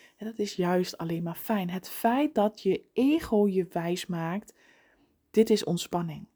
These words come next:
dit is voldoende." Want als ik doorvraag en als ik in energie meevoel, ehm, want ik voel de diepere lagen in de mens. En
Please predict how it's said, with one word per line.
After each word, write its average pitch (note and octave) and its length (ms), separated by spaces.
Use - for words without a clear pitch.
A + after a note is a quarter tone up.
dit G3+ 180
is G#3+ 120
voldoende." F3+ 680
Want G3+ 320
als A#3+ 260
ik F#3+ 160
doorvraag G3 580
en G3 80
als F#3 180
ik - 140
in A#3 300
energie F#3+ 520
meevoel, F#3 1000
ehm, E3+ 560
want F3+ 300
ik D3 120
voel G#3+ 440
de F3+ 320
diepere A#3 460
lagen F#3+ 560
in F3 180
de E3+ 80
mens. E3 640
En F#3+ 340